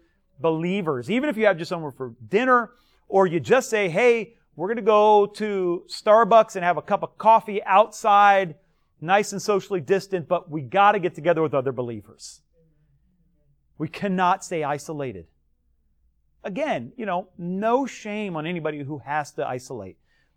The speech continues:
No shame. I, we're praying for you. We pray for you all the time. If you're immunosuppressed or for whatever reason, no shame.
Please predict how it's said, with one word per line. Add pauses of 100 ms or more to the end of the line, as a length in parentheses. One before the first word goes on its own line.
(100)
No
shame.
I,
we're
praying
for
you.
We
pray
for
you
all (640)
the
time.
If
you're
immunosuppressed
or
for
whatever
reason, (500)
no
shame.